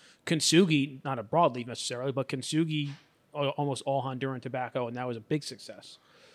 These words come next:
So Camacho broadleaf, you know, you're skeptical going into it. You're so used to Connecticut broadleaf flavor and what that brings. Um, I like Pennsylvania broadleaf sometimes.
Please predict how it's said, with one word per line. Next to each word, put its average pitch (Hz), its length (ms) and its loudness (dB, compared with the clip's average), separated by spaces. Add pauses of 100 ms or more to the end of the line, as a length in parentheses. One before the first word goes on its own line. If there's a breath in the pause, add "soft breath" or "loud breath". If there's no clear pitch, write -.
(220 soft breath)
So 165 300 4
Camacho 196 500 4
broadleaf, 156 760 4 (1800 soft breath)
you 170 120 4
know, 156 80 4
you're 160 180 6
skeptical 208 460 4
going 170 220 4
into 160 300 0
it. 123 80 -6
You're 143 120 -4
so 185 340 4
used 165 480 0
to 147 460 0 (200)
Connecticut 156 500 0
broadleaf 139 420 4
flavor 127 600 -2 (720)
and 139 100 -10
what 131 140 -6
that 139 240 -2
brings. 127 580 -8
Um, 143 340 0
I 156 160 2
like 175 440 6
Pennsylvania 180 560 4
broadleaf 165 480 8
sometimes. 175 800 -2